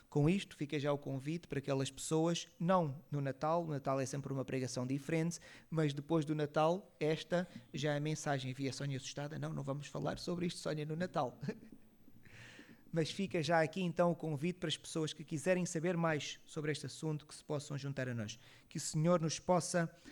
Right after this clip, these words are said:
dar esta visão espiritual da vida. E neste caso,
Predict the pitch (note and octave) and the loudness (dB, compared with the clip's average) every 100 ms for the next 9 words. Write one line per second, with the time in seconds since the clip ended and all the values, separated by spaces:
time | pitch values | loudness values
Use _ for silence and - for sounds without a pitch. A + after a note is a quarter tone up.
0 | - - D#3 D3+ D3 - C3+ - - C3+ | -16 0 2 4 2 0 -6 -6 -8 0
1 | D#3+ B2 G3+ A3+ - - F3+ F3 F#3+ F#3+ | 2 4 4 4 0 0 0 4 6 8
2 | E3 C3+ E3 C3+ A2+ - _ _ _ _ | 6 4 4 2 -6 -14 _ _ _ _
3 | _ _ _ _ _ _ _ - D3+ D3+ | _ _ _ _ _ _ _ -8 -2 0
4 | D3 - - E3+ D#3+ E3 | 0 -2 2 4 4 0